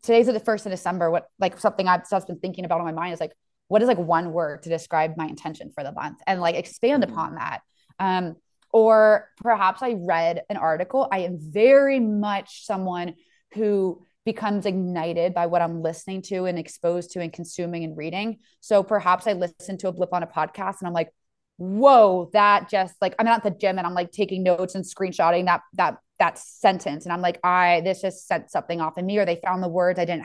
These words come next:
Speaker 1: have and I need to write that down. So many times I'm inspired by other authors out there. So I'll read a section of a book and that's, like, there's a quote that really spoke to me. Like,
Speaker 2: Mm.
Speaker 1: what are those nudges? What are those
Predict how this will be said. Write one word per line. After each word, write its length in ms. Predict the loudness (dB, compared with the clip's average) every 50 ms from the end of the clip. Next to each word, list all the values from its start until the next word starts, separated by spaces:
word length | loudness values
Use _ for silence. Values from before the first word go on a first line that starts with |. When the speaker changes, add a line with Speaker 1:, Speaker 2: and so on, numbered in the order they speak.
| -8 -4
Speaker 1:
have 240 | 0 0 2 2 0
and 100 | 0 0
I 140 | 0 -2
need 160 | -2 -4 -6 -6
to 80 | -4
write 220 | 0 0 0 0 0
that 180 | -4 -4 -2
down. 360 | -2 -2 0 0 -2 -2 -4 -8 _ _ _ _ _ _ _
So 200 | 2 4 4 4
many 200 | 4 0 -4 -6
times 240 | -6 -6 -6 -6
I'm 60 | -6 -8
inspired 540 | -8 -10 -6 -2 -2 0 0 0 0 0
by 260 | 0 2 0 0 0 0
other 320 | -4 -2 -2 -2 -2 -2 -4
authors 380 | -4 -4 -4 -4 -6 -4 0
out 200 | 0 0 0 0
there. 200 | -2 -2 -2 -2
So 160 | -4 -4 0 0
I'll 120 | 0 0
read 200 | 0 -4 -4 -4
a 40 | -4
section 360 | -4 -6 -6 -6 -8 -10 -8
of 80 | -6 -6
a 40 |
book 300 | -2 0 0 0 0 0
and 140 | -6 -6 -4
that's, 200 | -6 -6 -6 -6
like, 160 | -8 -8 -8 _ _ _ _ _ -4
there's 120 | -2 -2
a 60 | -2
quote 420 | -6 -8 -10 -2 0 0 0 2 2
that 160 | 0 0 0
really 240 | -2 -2 -2 -4 -6
spoke 280 | -6 -6 -6 -6 -6
to 120 | -8 -16 -16
me. 240 | -14 -14 -16 -18 _ _ _ _ _ _ -4
Like, 180 | 0 0 0
Speaker 2:
Mm. 60 | 2 4
Speaker 1:
what 200 | 6 6 6 8
are 200 | 6 4 4 2
those 320 | 2 0 0 0 -2 -4
nudges? 480 | -4 -4 -4 -2 -2 -2 -4 -4 -6 -4
What 180 | -2 0 0
are 140 | 0 0 0
those 400 | 0 0 2 2 0 0 -4 -10